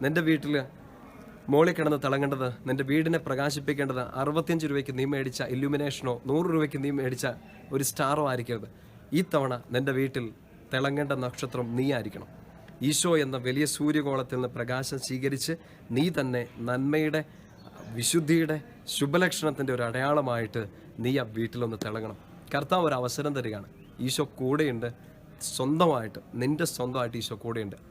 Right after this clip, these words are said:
ഈശോ അനുഗ്രഹിച്ചോളും. നമുക്ക് പ്രാർത്ഥിക്കാം. കർത്താവ് ഈശോയെ, അങ്ങയുടെ വചനം കേട്ടുകൊണ്ടിരിക്കുന്ന ഈ മക്കളിലേക്ക് അങ്ങയുടെ പ്രകാശം ഇപ്പോൾ തന്നെ അങ്ങ് അയക്കണമേ.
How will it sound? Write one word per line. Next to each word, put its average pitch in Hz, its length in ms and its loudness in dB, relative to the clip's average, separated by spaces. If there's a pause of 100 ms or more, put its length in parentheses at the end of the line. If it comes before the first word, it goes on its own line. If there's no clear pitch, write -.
(140)
ഈശോ 120 240 -2
അനുഗ്രഹിച്ചോളും. 120 540 -2 (120)
നമുക്ക് 117 240 -6
പ്രാർത്ഥിക്കാം. 117 400 -4 (240)
കർത്താവ് 127 360 -2
ഈശോയെ, 117 340 -2 (400)
അങ്ങയുടെ 139 260 2
വചനം 143 240 2
കേട്ടുകൊണ്ടിരിക്കുന്ന 127 600 -2
ഈ 117 80 -2
മക്കളിലേക്ക് 117 540 -6 (540)
അങ്ങയുടെ 127 340 2
പ്രകാശം 123 500 -2 (140)
ഇപ്പോൾ 143 240 0 (100)
തന്നെ 120 180 -2
അങ്ങ് 113 140 -4
അയക്കണമേ. 113 380 -4